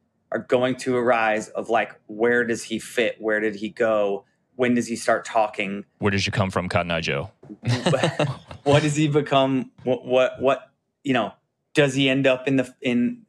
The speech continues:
Speaker 1: in, uh, one of these films later
Speaker 2: Mm-hmm.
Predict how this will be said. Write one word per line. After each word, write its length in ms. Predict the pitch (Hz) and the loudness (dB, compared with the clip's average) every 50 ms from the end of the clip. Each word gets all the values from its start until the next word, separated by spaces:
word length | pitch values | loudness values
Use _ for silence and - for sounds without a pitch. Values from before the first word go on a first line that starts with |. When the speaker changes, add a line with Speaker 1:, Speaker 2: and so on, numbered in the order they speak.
| _ | _
Speaker 1:
in, 380 | - 127 120 120 120 117 113 - - _ _ _ _ - - - | -4 -2 0 0 0 0 -2 -4 -10 _ _ _ _ -20 -12 -6
uh, 360 | 123 120 110 110 107 107 87 - - - _ _ _ _ _ _ _ _ | -2 -2 0 0 0 -2 -4 -6 -10 -18 _ _ _ _ _ _ _ _
one 160 | - 139 139 135 | 0 0 2 2
of 60 | 123 | 2
these 160 | 127 117 - | 0 -4 -4
films 580 | - - 139 127 120 120 123 127 127 - - - - | -2 0 0 0 2 0 -2 -4 -6 -12 -18 -8 -2
later 280 | 120 120 123 117 120 | 0 0 2 2 0
Speaker 2:
Mm-hmm. 360 | 120 104 101 104 98 95 98 | 0 0 0 0 -2 -2 -4